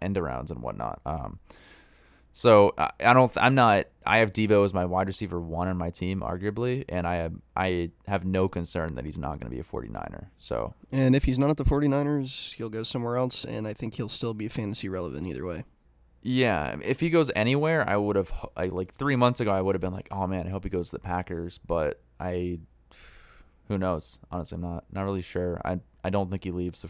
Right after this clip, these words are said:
Speaker 2: You think he
Speaker 1: forty-niners,
Speaker 2: holds
Speaker 1: though.
Speaker 2: out? You think that's a possibility?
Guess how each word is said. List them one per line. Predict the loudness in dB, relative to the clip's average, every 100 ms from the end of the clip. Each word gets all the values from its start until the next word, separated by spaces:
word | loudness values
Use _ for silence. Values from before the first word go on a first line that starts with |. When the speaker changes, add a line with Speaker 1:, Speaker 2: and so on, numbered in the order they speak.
| -6
Speaker 2:
You | -4
think | -2 0
he | -2
Speaker 1:
forty-niners, |
Speaker 2:
holds | 0 0 -2
Speaker 1:
though. | -2 -4 -6
Speaker 2:
out? | _
You | -8
think | -4 -4
that's | -4 -6
a | -6
possibility? | -6 -6 -6 -4 -4 -4 -6